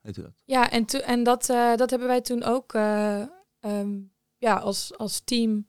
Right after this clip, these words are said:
Speaker 2: als Boek van de Maand team, eh, hebben we dat boek toen gelezen. Ehm, ja, dat is gewoon soms heel bijzonder om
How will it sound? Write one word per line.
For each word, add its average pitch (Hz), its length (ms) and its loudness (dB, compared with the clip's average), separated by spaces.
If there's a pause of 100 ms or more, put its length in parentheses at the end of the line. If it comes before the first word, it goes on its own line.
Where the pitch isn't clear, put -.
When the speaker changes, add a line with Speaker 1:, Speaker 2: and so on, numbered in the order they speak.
(240)
Speaker 2:
als 202 140 -8
Boek 208 140 -6
van 220 120 -4
de 214 60 0
Maand 220 320 -2
team, 202 340 -4
eh, 196 60 -10 (600)
hebben 214 100 -4
we 214 60 0
dat 208 140 2
boek 233 140 -2
toen 226 180 0
gelezen. 226 640 0 (500)
Ehm, 208 460 0
ja, 208 180 6
dat 185 120 0
is 202 100 -4
gewoon 202 200 -2
soms 190 160 0
heel 185 100 2
bijzonder 190 460 2
om 190 220 0